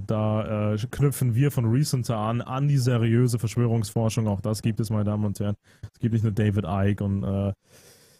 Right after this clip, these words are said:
äh, irgendwelche ideologischen Extremisten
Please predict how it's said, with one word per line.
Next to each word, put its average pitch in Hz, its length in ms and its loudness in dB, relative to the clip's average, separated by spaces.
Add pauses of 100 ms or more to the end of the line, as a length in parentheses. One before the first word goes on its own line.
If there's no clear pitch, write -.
(280)
äh, 117 40 0
irgendwelche 98 960 0
ideologischen 117 460 2
Extremisten 113 680 0